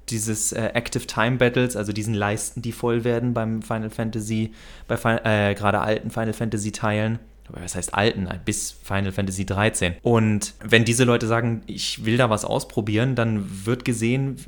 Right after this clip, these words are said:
okay, wie können wir das machen? Weil anders kannst du auch nicht erklären, warum's überhaupt sowas wie Nier Automata, warum das durchgewunken wird. Da gibt's halt jemanden, der sagt, ey, du hast immer für uns die Arbeit gemacht, also probieren wir das doch. Schauen wir mal, wie wir das auf die Beine stellen. Wir haben, machen's dann halt nicht in-house, sondern man hat sich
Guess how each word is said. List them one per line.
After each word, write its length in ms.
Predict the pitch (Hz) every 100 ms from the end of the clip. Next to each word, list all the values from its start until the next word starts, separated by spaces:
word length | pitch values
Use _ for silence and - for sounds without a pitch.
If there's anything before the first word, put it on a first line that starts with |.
| -
okay, 300 | - 202 185
wie 80 | 104
können 220 | 135 123
wir 40 |
das 140 | 117 110
machen? 320 | 147 95 82
Weil 200 | 101 98
anders 320 | 117 120 123 -
kannst 220 | 135 -
du 40 |
auch 80 | 123
nicht 160 | 123 117
erklären, 380 | - 127 135
warum's 400 | 107 104 120 -
überhaupt 400 | - 113 104 113
sowas 300 | - 110 107
wie 80 | 113
Nier 340 | 110 113 120 -
Automata, 760 | 113 107 104 104 110 101 101 101
warum 220 | 104 113
das 160 | 110
durchgewunken 580 | 170 190 107 92 92 92
wird. 220 | 85 - -
Da 80 | 104
gibt's 180 | - -
halt 140 | 139
jemanden, 200 | 143 135
der 60 | 123
sagt, 180 | 127 -
ey, 280 | 185 - - -
du 160 | 120 131
hast 180 | 143
immer 160 | - 143
für 120 | -
uns 160 | 131 -
die 100 | 127
Arbeit 240 | 123 120
gemacht, 340 | 120 160 - -
also 420 | 117 127 143 - - - -
probieren 260 | - 139 165
wir 80 | 117
das 160 | 95
doch. 220 | - 82 - - - - -
Schauen 220 | - 139
wir 80 | 156
mal, 160 | 147 131
wie 140 | 139
wir 100 | 143
das 140 | 131
auf 100 | 123
die 100 | 123
Beine 300 | 104 135 180
stellen. 440 | 151 156 147 143 123
Wir 100 | 117
haben, 120 | 120
machen's 280 | 120 127 -
dann 140 | 117
halt 120 | 113
nicht 180 | 113 117
in-house, 400 | 202 196 175 165
sondern 180 | 131 123
man 120 | 120
hat 140 | 120 120
sich 220 | 117